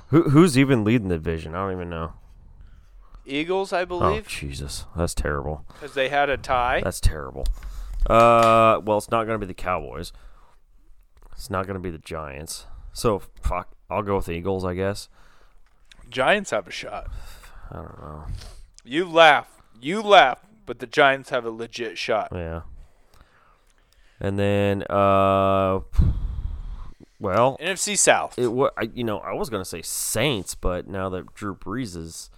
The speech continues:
Speaker 1: uh, I'm guessing
Speaker 2: He's out two to three
Speaker 1: yeah,
Speaker 2: weeks.
Speaker 1: out two to three weeks. I'll, I'll go with the, the,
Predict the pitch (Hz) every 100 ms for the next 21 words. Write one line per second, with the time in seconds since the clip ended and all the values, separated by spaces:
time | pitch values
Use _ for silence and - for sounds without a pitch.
0 | - - - - - _ _ _ _ -
1 | - - - - - 90 - 92 90 107
2 | - 87 87 - 147 165 151 - 160 151
3 | 143 147 120 92 87 82 95 - 107 92
4 | - 95 87 98 95 - 90 156 151 147
5 | 123 107 95 - 92 85 55 - 85 76